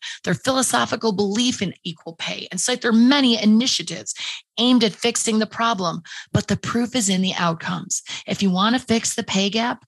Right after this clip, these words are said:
then fix the pay gap. It's not insurmountable, but it can be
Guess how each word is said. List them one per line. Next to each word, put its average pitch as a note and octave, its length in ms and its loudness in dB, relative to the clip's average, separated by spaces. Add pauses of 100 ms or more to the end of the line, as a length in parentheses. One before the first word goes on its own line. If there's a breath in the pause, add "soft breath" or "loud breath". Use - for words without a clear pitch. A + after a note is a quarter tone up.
(140)
then G#3 200 4
fix F#3+ 320 0
the F#3 80 0
pay E3 220 0
gap. - 300 -8 (320 loud breath)
It's D3+ 180 -2
not E3+ 260 0
insurmountable, B3+ 840 2 (260 loud breath)
but G3+ 140 4
it G#3+ 160 0
can D4+ 480 4
be E3+ 420 -6